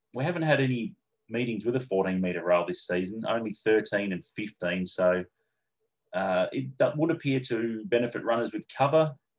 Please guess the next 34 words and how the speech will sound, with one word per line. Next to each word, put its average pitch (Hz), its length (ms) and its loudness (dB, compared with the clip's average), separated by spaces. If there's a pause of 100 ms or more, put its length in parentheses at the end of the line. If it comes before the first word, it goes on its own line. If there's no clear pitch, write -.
(500)
back 120 220 4
in 113 80 -2
the 104 100 -2
run, 120 360 4
back 123 240 2
markers, 113 580 -2
runners 113 240 -2
off 92 140 2 (140)
pace. 95 500 0 (520)
And 92 460 0 (160)
quite 110 240 4
often 95 360 0
with 87 100 -4
the 90 80 -4
rail 92 260 4
out 90 160 0
this 92 160 -8
far, 92 220 2
we 90 80 -2
do 101 160 -4
see - 160 -4
the 85 100 -4
middle 90 280 -6
to - 180 -14
outside 85 480 -4
part 85 200 0
of 82 60 -4
the 80 80 -4
home 85 240 -8
straight 87 400 -4
being 82 160 -10
the 80 60 -12
place - 380 0
to 160 80 -12